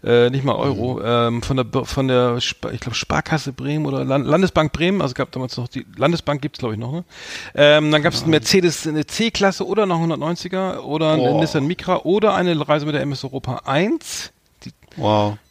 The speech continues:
Speaker 1: die zwei gab's, glaub ich, nicht. Ähm, aber man konnte,
Speaker 2: Und, und
Speaker 1: konnte
Speaker 2: standen die
Speaker 1: tolle,
Speaker 2: Autos, standen
Speaker 1: tolle
Speaker 2: die da
Speaker 1: Tonnen
Speaker 2: auch?
Speaker 1: Ja, ja, auf Podesten. Die musste ich öfter waschen, weil ich öfter mal Scheiß gebaut hab.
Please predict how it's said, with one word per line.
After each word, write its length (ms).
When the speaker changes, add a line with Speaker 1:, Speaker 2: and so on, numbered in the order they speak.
Speaker 1:
die 60
zwei 200
gab's, 240
glaub 180
ich, 80
nicht. 280
Ähm, 260
aber 160
man 80
konnte, 60
Speaker 2:
Und, 100
und 80
Speaker 1:
konnte 200
Speaker 2:
standen 280
die 60
Speaker 1:
tolle, 160
Speaker 2:
Autos, 140
standen 220
Speaker 1:
tolle 40
Speaker 2:
die 80
da 100
Speaker 1:
Tonnen 140
Speaker 2:
auch? 80
Speaker 1:
Ja, 160
ja, 220
auf 140
Podesten. 360
Die 40
musste 200
ich 80
öfter 200
waschen, 260
weil 100
ich 160
öfter 260
mal 140
Scheiß 260
gebaut 240
hab. 140